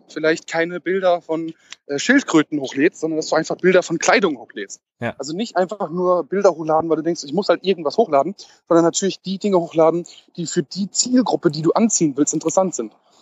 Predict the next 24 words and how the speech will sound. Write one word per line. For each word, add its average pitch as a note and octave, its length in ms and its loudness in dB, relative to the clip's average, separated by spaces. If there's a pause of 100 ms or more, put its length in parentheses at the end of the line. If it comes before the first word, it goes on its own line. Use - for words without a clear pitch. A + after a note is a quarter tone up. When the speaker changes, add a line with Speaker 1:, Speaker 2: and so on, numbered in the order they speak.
(160)
Speaker 1:
Und D#3+ 80 4
dann F3 120 4
lieber A3+ 240 4
nur F#3 240 2
hundert A#3+ 300 4
Follower C#3 380 0
haben, D3+ 300 -6
die D3+ 140 -20
jeden G#3 260 -4
Tag C3 220 -4
was C3 140 -4
kaufen, C3+ 400 -8 (320)
als - 200 -6
zehntausend F3+ 500 2
Follower, D3 420 2 (200)
die D#3+ 80 -8
keinen F3 220 0
Euro C#3 240 2
ausgeben. - 320 -10 (880)
Und B2+ 60 -4
Speaker 2:
Hm. - 40 0
Speaker 1:
dann E3+ 140 4
hast F3+ 160 -2
du F3+ 200 0